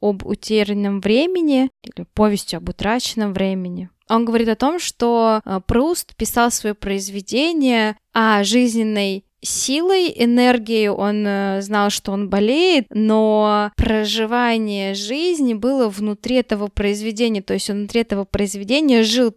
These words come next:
Не было так, что произведение — это один кусок его жизни, а его жизнь — другой кусок. У творчества, которое как, э, что-то про жизнь, оно очень тесно переплетено,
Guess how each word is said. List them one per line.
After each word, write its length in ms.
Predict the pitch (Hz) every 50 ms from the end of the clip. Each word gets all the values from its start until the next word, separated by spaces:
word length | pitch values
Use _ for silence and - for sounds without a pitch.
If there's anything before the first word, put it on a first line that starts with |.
| _ -
Не 120 | 240 262
было 220 | 262 220 220 214 208
так, 220 | - - 220 208
что 200 | - - - 202
произведение — 720 | 196 - 196 196 202 196 202 214 196 220 220 214 214 208 196
это 340 | 196 - 202 196 202 202 - -
один 320 | - 202 196 - 339 392
кусок 400 | - - 269 - - 247 233 -
его 280 | - 240 226 202 220 220
жизни, 600 | 214 214 226 220 233 226 208 202 220 214 208 208 - -
а 100 | 208 214
его 220 | 208 202 208 208
жизнь — 240 | 202 254 302 311 254
другой 400 | 254 254 254 233 233 233 226 208
кусок. 320 | - 208 - - 196 185 180 _
У 100 | - 208
творчества, 720 | - - 220 220 240 240 226 - - - - - - 208 208
которое 540 | - - 196 - 214 208 208 202 202 202
как, 320 | 196 - - 196 - - - 208
э, 280 | 185 185 190 190 185 190 - -
что-то 420 | 185 - - - 214 220 - - 190
про 240 | - - 196 196 196
жизнь, 560 | 190 202 254 311 370 392 381 339 320 277 233 -
оно 320 | - - 208 214 220 233
очень 300 | 247 233 233 - 233 220
тесно 400 | - - 226 226 220 - - 214
переплетено, 920 | 202 - 220 208 214 208 - - 214 208 - - - 226 208 226 269 330 403